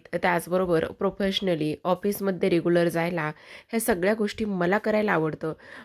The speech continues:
पण जीवा तसा नाही आहे. जीवा कसा आहे? स्वच्छंदी, मनमोकळेपणाने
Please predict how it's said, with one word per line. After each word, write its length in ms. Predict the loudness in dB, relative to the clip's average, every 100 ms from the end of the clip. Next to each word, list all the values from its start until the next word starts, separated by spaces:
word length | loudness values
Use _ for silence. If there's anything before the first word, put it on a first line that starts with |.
| -4
पण 220 | 2 2 2 -2
जीवा 240 | 0 2 2 0
तसा 200 | -4 -2
नाही 220 | 0 0
आहे. 80 | -4 -10 -20 -10 -2
जीवा 220 | 2 2
कसा 280 | 2 -2 -2
आहे? 340 | -2 -2 -4 -4 -10 _ -14
स्वच्छंदी, 840 | -2 -2 -2 -4 -2 2 2 0 -4 -2
मनमोकळेपणाने 1160 | 0 2 0 0 -2 -2 -2 -2 0 0 0